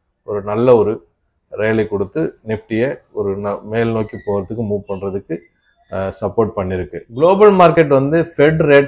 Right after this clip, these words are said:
cut and geopolitical tension, எக்கனாமிக் டேட்டாஸ் இதெல்லாம் இது பண்ணி ஒரு, ஆ, கீழே மேலே தான் அடிச்சிட்டு இருக்கு. இன்னும் ஒரு கரெக்டான ஒரு வியூ வரல. அதே மாதிரி இன்னைக்கு வந்து சி பி கன்சியூமர் கான்ஃபிடன்ஸ்,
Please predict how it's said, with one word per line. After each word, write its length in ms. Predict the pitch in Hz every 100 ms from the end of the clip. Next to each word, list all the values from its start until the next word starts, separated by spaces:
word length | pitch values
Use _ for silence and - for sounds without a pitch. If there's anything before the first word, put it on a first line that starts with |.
| -
cut 160 | 123 - _ _
and 200 | 113 110
geopolitical 1000 | 107 123 151 143 135 131 120 127 123 113 110
tension, 240 | 123 117 107
எக்கனாமிக் 600 | 104 104 131 143 135 123 _ _
டேட்டாஸ் 560 | 110 110 113 110 - -
இதெல்லாம் 400 | 104 110 120 110
இது 140 | 110
பண்ணி 220 | 104 107 123
ஒரு, 420 | 117 98 92 90 _ _ _ -
ஆ, 140 | 95 98
கீழே 300 | - 120 117
மேலே 300 | 113 113 113
தான் 200 | 120 107
அடிச்சிட்டு 180 | 104
இருக்கு. 240 | 92 104 117
இன்னும் 160 | 113
ஒரு 140 | 107 95
கரெக்டான 460 | 104 98 110 110 107
ஒரு 160 | 101 95
வியூ 260 | 104 120 98
வரல. 340 | 101 104 131 - -
அதே 200 | 110 117
மாதிரி 400 | 120 117 139 - _ _ _ 117
இன்னைக்கு 380 | 127 170 160
வந்து 500 | 135 120 117 151 110
சி 280 | - 131 139
பி 220 | 135 143 139
கன்சியூமர் 480 | 120 131 139 135 117
கான்ஃபிடன்ஸ், 580 | 110 107 - 110 135